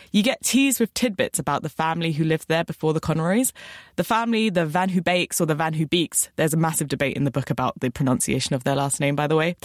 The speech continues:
They lost their wealth and had to give up the house. But their family portraits remain dotted all over the building, which I guess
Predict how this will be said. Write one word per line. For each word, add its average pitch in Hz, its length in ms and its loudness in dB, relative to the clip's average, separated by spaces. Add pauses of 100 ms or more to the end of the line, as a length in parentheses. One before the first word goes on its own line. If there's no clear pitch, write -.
(420)
They 175 120 2
lost 190 240 0
their 277 140 2
wealth 139 320 -2
and 170 80 0
had 151 280 0
to 156 100 -2
give 139 120 0
up - 100 -4
the - 80 -4
house. 135 380 -4 (340)
But - 140 -2
their 185 120 0
family 277 360 0
portraits - 460 0
remain 180 340 4
dotted 185 460 0
all 170 240 4
over 165 180 0
the 165 100 2
building, 170 460 2
which 220 160 0
I 247 80 2
guess - 480 0